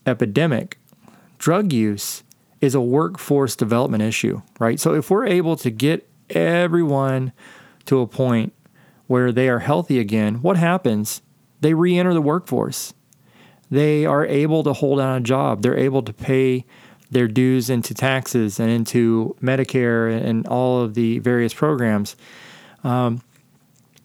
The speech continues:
and I contend most people want that. Most people want to, to function,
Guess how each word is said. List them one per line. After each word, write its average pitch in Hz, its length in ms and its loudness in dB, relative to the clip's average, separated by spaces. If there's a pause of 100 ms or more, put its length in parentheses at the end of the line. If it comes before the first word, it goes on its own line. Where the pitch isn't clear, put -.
(160)
and 135 360 2
I 135 120 2
contend 156 400 2
most 143 200 0
people 160 180 2
want 160 220 2
that. - 320 -2
Most 131 300 0
people 135 340 2
want 139 320 -2
to, 127 720 0
to 120 540 0 (320)
function, 139 580 0